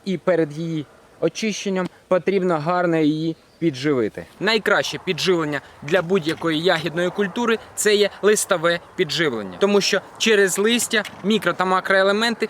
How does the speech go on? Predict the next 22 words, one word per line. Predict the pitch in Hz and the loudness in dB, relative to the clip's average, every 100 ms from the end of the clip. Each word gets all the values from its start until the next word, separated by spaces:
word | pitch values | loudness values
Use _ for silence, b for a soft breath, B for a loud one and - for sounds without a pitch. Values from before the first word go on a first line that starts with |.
| B | B
впитуються | - 220 208 180 170 185 | -6 0 2 2 2 0
в | |
рослину | 180 175 208 208 208 - B - | 0 0 2 2 0 -6 B -4
набагато | 165 202 208 180 170 156 156 | 0 2 2 0 0 0 -2
швидше, | - 185 208 - 202 - | -2 2 2 0 -6 -6
ніж | 147 165 - | -4 -4 -2
через | 143 143 135 | -2 -2 -2
коріння. | - 107 104 95 87 - - | -6 -6 -8 -10 -14 -18 -4
Тому | 214 208 185 | 0 2 2
сьогодні | 156 196 185 214 202 - - | 0 -2 0 0 -2 -10 -4
до | 156 175 | 2 4
вашої | 151 - 165 165 | 2 0 -2 0
уваги | 180 202 208 190 180 _ _ - - - _ _ _ _ - - | 2 4 2 -2 -10 _ _ -8 -6 -6 _ _ _ _ -16 -4
ягідний | 180 190 175 175 180 - | 0 0 0 0 -2 0
універсал | 196 190 190 - 202 196 190 - - - - 135 | 0 2 2 0 2 2 0 -4 -20 -20 -20 -6
від | 170 | -4
торгової | - 170 156 165 156 151 | 0 0 4 4 4 2
марки | 156 156 - 139 _ | 0 0 -4 -10 _
Аргумін. | 143 143 131 123 92 82 - - | -2 0 0 -4 -4 -10 -18 -6
Даний | 190 185 175 180 | -2 -2 -2 -2
ягідний | 185 175 180 202 | -2 -2 -8 -10
універсал | 208 214 208 - 226 | -8 -8 -8 -8 -8